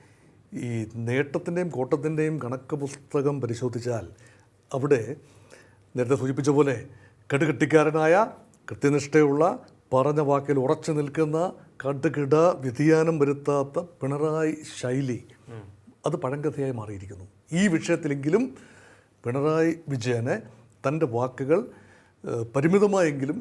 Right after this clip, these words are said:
Speaker 1: വിഴുങ്ങേണ്ടി വന്നിരിക്കുന്നു. ഒന്നുമില്ലെങ്കിൽ ഒപ്പിട്ട ഒരു ഡോക്യുമെന്റ് പുനഃപരിശോധിക്കും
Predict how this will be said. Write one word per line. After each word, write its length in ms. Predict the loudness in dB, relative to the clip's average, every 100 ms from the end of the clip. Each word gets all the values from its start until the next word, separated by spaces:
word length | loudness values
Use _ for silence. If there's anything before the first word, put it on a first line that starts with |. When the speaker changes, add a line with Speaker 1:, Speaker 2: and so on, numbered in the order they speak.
| -6
Speaker 1:
വിഴുങ്ങേണ്ടി 520 | -4 -2 0 0 0
വന്നിരിക്കുന്നു. 500 | -2 -4 -6 -10 -14 -20 _ _ -20 -20 -20 _ _ -6
ഒന്നുമില്ലെങ്കിൽ 420 | 0 2 2 -2 -6 -6
ഒപ്പിട്ട 500 | -6 -6 -4 -4 -2
ഒരു 180 | -2 -2
ഡോക്യുമെന്റ് 760 | 0 0 0 -2 -4 -4 -10 -18 -8
പുനഃപരിശോധിക്കും 1160 | -2 -2 -2 -4 -2 -2 0 -2 -2 -2 -2